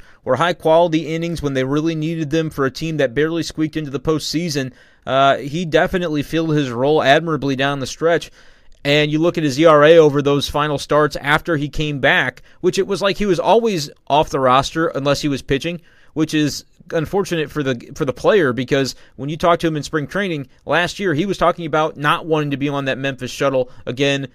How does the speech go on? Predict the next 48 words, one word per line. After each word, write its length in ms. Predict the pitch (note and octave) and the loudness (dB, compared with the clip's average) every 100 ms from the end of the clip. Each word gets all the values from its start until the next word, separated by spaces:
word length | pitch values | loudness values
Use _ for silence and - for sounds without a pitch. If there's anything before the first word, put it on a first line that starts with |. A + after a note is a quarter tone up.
| - | -12
in 120 | C3 | -10
twenty 280 | B2+ D3 C#3 | -6 -6 -4
twenty-one. 640 | C#3+ C3+ B2 D#3 D3 B2+ | -4 -4 -2 -2 0 -2
"Somebody 400 | B2 D#3+ D3+ D3+ | -4 -4 2 4
else 180 | D3+ D#3+ | 4 2
can 200 | - B2+ | -2 -2
ride 260 | A#2+ A#2 A2 | 0 -2 -4
it," 140 | - - | -10 -14
is 160 | - A2+ | -12 -4
what 140 | B2+ | -2
he 60 | A#2+ | -2
said. 180 | B2 A2+ | -2 -2
Well, 340 | C#3 E3 D3+ - - _ | 0 0 -2 -12 -20 _
unfortunately, 640 | - B2+ G3 E3 D#3+ D3 | -12 -2 -2 -2 -4 -2
there 100 | D3 | 0
was 220 | D3 E3 D#3 | 4 4 4
no 100 | D3 | -2
Memphis 320 | C#3+ C#3+ C3+ | -2 -4 -6
shuttle 380 | - D3 E3+ - - | 0 0 0 -4 -6
because 240 | D3+ D#3+ | -2 -2
there 80 | D3+ | 2
was 180 | E3 D#3+ | 2 2
no 120 | D3 | -2
Memphis 420 | C#3+ D#3+ D3 C3 | -2 -2 -2 -6
to 120 | - | -4
go 160 | B2+ F3 | 0 0
to. 260 | D#3 C3+ B2 - - | 2 -2 -2 -12 -12
Instead, 400 | C#3+ - E3+ E3+ | -10 2 4 4
it 60 | D3+ | 0
was 160 | C#3 | -6
the 100 | C3+ | -2
alternate 400 | D3+ E3 C#3 B2+ | 0 0 -2 -6
site 240 | - B2 F#2+ | -2 -2 0
shuttle, 380 | C3 B2 A#2+ - - - | -2 0 -2 -4 -20 -8
and 120 | B2+ | -2
he 160 | C#3+ | 2
ended 160 | E3 D#3+ | 2 2
up 140 | E3+ | 2
being 240 | C#3+ F3 E3 | 2 -2 0
the, 100 | D3+ | -4
the 240 | D3 C#3+ | -4 -4
guy 260 | C#3 C3+ C3+ | 2 4 4
that 140 | C3 | 2
would 120 | C3+ | -4
be 260 | B2+ C3 B2 _ _ - - - | -4 -4 -4 _ _ -20 -20 -14
starting 420 | - D3+ D3+ C#3+ | 0 2 4 2
during 220 | C3+ C3+ | 0 2
doubleheaders. 560 | B2+ B2 B2 A2+ - | 2 2 0 -2 -6